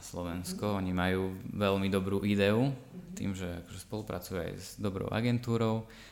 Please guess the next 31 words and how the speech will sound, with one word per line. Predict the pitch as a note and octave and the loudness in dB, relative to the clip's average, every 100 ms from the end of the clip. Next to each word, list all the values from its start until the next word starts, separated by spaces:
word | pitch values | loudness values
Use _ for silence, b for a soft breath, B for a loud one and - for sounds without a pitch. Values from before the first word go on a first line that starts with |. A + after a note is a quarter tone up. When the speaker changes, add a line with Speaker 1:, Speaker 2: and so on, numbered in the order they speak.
| B | B
Speaker 1:
samozrejme, | - G2+ G#2 G#2 G#2 G2+ G2+ G2+ | -2 2 2 2 2 2 2 0
ale | G2+ F#2 F#2 F#2+ | 0 2 4 2
oni | - G#2+ G#2+ | 4 4 4
majú | G2+ G2 | 4 2
proste | F#2+ G#2+ - - | 0 -2 -2 -2
štýl | F#2+ - A2+ A2+ | -2 0 2 2
videí, | G#2 G#2 G#2+ G#2+ | 2 2 2 0
ktorý | G#2+ - A2+ G#2+ - - | -2 -4 -2 -2 -6 -10
podľa | - B2 | -2 2
mňa | A#2 G#2+ | 4 4
ľudí | A#2+ C3+ | 4 4
baví. | F#2 E2 A2+ C#3 | 4 4 2 0
Speaker 2:
Mhm. | E3 | -2
Speaker 1:
E, | - - - F#3 - - - F2+ F2 F2 - - | -6 -18 -14 -14 -14 -10 -4 0 2 2 2 0
nie | A2 A2 A#2 A#2 | 2 4 4 4
je | G#2+ G#2+ | 2 2
to, | - G2 | 0 2
aj | G2 G#2+ | 4 2
napriek | A2 A2+ - | 2 0 2
tomu, | A2 | 2
že | G#2+ | 2
už, | G2+ A2 - - | 2 0 -4 -6
už | G#2 - - - - | -6 -6 -8 -12 -2
na, | A2 G2+ F#2+ - - - - | 2 2 0 -6 -14 -18 -16
dá | - A2 | -4 -2
sa | G#2+ | -2
povedať, | G#2+ A2 G#2 | -2 0 2
rovnakej | B2 A#2 A2+ G2+ | 2 0 0 -2
idei | G#2+ G#2+ G2+ G2 | -2 0 0 -2
fungujú | - A2 A2 G#2 F#2 G2 - - - - | -2 0 2 2 2 -2 -8 -14 -18 -12
možno | - G#2+ G#2+ G#2 G2 | -8 -4 -2 -2 -2